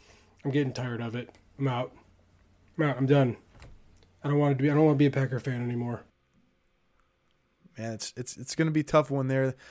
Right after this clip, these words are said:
Speaker 2: I believe I read that they had the second toughest cap situation this summer, uh, with the amount of guys leaving and the amount of money due and all whatnot. So I'll be interested to see what happens, but, um,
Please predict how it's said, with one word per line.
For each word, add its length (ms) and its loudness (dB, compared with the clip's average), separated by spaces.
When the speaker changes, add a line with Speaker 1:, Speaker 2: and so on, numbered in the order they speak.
Speaker 2:
I 80 -4
believe 280 6
I 40 10
read 240 8
that 100 2
they 140 2
had 160 2
the 80 -6
second 380 -4
toughest 340 -4
cap 260 4
situation 540 4
this 160 0
summer, 360 2
uh, 260 0
with 160 -2
the 80 -2
amount 160 -2
of 60 -6
guys 200 0
leaving 480 -2
and 240 -8
the 120 -14
amount 200 -6
of 180 -10
money 380 0
due 260 4
and 80 4
all 220 2
whatnot. 480 2
So 160 0
I'll 40 0
be 60 8
interested 320 4
to 120 4
see 180 4
what 180 8
happens, 440 8
but, 340 -2
um, 440 0